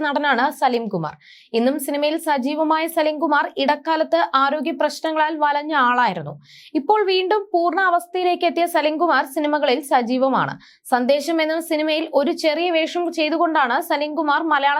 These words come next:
സിനിമയിലേക്ക് ചുവടുവെക്കുന്നത്. തുടർന്ന് ഇഷ്ടമാണ് നൂറുവട്ടം, മന്നാടിയാർ പെണ്ണിന് ചെങ്കോട്ട ചെക്കൻ, അടുക്കള രഹസ്യം, അങ്ങാടിപ്പാട്ട്, ന്യൂസ് പേപ്പർ ബോയ്, മൈ ഡിയർ കുട്ടിച്ചാത്തൻ, മന്ത്രി കൊച്ചമ്മ,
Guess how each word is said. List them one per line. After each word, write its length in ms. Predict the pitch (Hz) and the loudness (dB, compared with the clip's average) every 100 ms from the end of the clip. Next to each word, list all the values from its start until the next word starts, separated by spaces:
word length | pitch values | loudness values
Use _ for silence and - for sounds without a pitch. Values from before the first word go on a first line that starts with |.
| 302 | -4
സിനിമയിലേക്ക് 560 | 285 294 320 302 190 285 - | -6 -2 0 0 2 -2 0
ചുവടുവെക്കുന്നത്. 640 | 269 233 202 - 151 147 143 - - - - | -2 0 -2 -4 -6 -6 -8 -10 -20 -8 0
തുടർന്ന് 380 | - 349 392 403 403 302 | 2 2 2 -2 -2 -4
ഇഷ്ടമാണ് 540 | - - 392 381 370 370 | -4 0 0 0 0 2
നൂറുവട്ടം, 500 | 320 339 320 269 254 269 262 | 2 4 2 2 -2 -2 -2
മന്നാടിയാർ 540 | 277 294 320 349 349 349 339 | 0 0 0 2 0 0 -2
പെണ്ണിന് 320 | 320 311 339 339 | 0 0 0 0
ചെങ്കോട്ട 380 | 302 294 320 330 - | -2 0 0 0 0
ചെക്കൻ, 280 | 254 - 123 - - - 233 | -2 -2 -4 -6 -20 -4 0
അടുക്കള 300 | 254 269 320 320 | 0 0 2 2
രഹസ്യം, 440 | 294 302 302 302 320 - 269 | 2 -2 0 -2 -2 -2 0
അങ്ങാടിപ്പാട്ട്, 680 | 285 302 302 311 269 220 277 - _ _ 285 | 0 -2 0 0 2 2 0 -2 _ _ -2
ന്യൂസ് 280 | 320 359 370 | 0 0 0
പേപ്പർ 320 | 392 381 392 294 | -2 0 0 2
ബോയ്, 240 | 302 262 302 - 262 | 2 2 -2 -6 0
മൈ 160 | 277 294 277 | 0 2 0
ഡിയർ 160 | 370 370 | 0 0
കുട്ടിച്ചാത്തൻ, 560 | 349 320 285 320 269 247 - 254 | -2 -2 0 0 2 -2 -2 -2
മന്ത്രി 280 | 285 285 370 349 | -2 -2 -2 0
കൊച്ചമ്മ, 380 | 339 330 269 | 0 0 0